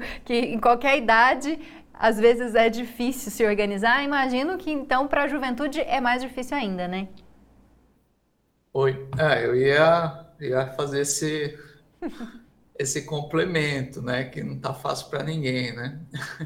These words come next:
Speaker 2: <laughs> Então, pros mais jovens, acaba tendo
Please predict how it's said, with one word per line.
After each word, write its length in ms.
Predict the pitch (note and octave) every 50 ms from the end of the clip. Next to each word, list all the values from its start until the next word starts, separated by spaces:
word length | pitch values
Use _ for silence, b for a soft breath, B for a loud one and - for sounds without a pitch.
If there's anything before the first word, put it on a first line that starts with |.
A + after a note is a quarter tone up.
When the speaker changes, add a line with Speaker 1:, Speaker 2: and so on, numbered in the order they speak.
| D#4+ C#4+
Speaker 2:
<laughs> 560 | - E4 - - C4 A#3+ - - A#3+ - -
Então, 380 | C#3+ C3+ - - C#3+ C#3+ C3+
pros 180 | - D3+ C#3+ C3+
mais 300 | C#3 C#3 C#3 C#3+ D3 D3
jovens, 580 | D3 D3+ C3+ C3+ C#3+ D3 D3 D3 D#3 D#3+ D3+ D#3
acaba 440 | D3 - - - D3 - C#3 D#3
tendo 840 | - - - C3 C3+ C3+ C#3 C3+ C3+ C3+ C3 B2+ A#2 - - -